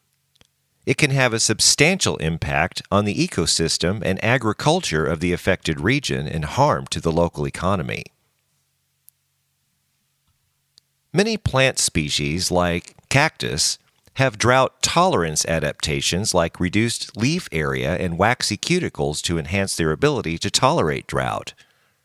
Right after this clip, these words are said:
Some other species survive dry periods as buried seeds.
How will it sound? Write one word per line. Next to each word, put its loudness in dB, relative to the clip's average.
Some 2
other 2
species -2
survive 0
dry 0
periods -4
as -2
buried 0
seeds. -2